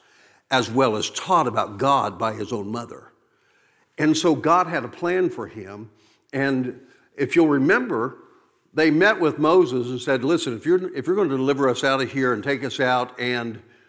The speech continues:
we're going to end up have, getting captured, recaptured, and come back, we'd just rather that we stay here."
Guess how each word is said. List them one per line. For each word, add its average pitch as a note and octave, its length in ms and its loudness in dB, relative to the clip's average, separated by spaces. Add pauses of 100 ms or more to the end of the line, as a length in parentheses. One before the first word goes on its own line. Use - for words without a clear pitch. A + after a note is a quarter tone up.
(280)
we're C#3+ 400 4
going C3+ 300 2
to C3 120 0
end C3 160 0
up - 300 -4
have, C3+ 260 -2
getting B2 240 -4
captured, D3 440 -2
recaptured, D3 680 0
and A2 140 -6
come C#3 240 -2
back, C3+ 320 -2 (180)
we'd D#3 160 6
just A#2+ 220 -2
rather B2 400 2 (160)
that C3 140 -4
we A#2 100 -6
stay A2 320 -2
here." F#2 300 -12